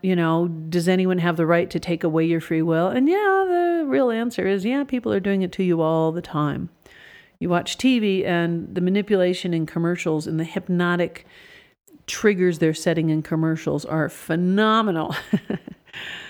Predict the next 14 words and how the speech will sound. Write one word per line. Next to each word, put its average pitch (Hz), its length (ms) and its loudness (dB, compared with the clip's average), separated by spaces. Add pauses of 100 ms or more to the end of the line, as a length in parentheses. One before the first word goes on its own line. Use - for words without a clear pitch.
(720)
So 156 300 2
it's 175 160 0
happening 226 360 4
all 185 160 2
around 185 320 2
you. 151 120 0 (200)
But 311 140 4
the 330 100 4
thing 381 240 2
that 392 100 4
I 262 60 4
really 220 320 4
love 175 300 2
is 165 360 0